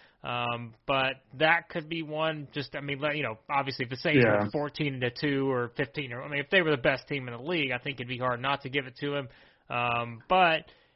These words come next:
Speaker 1: if you go by teams that maybe we expect to, to take a big jump forward, listen, <laughs> our Miami Dolphins here,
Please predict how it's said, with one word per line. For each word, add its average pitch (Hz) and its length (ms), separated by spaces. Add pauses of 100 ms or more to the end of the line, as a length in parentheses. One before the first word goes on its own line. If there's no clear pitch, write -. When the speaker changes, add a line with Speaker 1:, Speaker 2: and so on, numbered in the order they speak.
(160)
Speaker 1:
if 165 160
you 170 80
go 214 160
by 240 200
teams 196 400
that 143 100
maybe 151 320
we 147 160
expect 135 480
to, 127 160 (180)
to 135 80
take 143 240
a 131 80
big 127 340
jump 123 300
forward, 127 380 (480)
listen, 160 360 (240)
<laughs> - 240
our 139 320
Miami 190 380
Dolphins 175 500
here, 127 280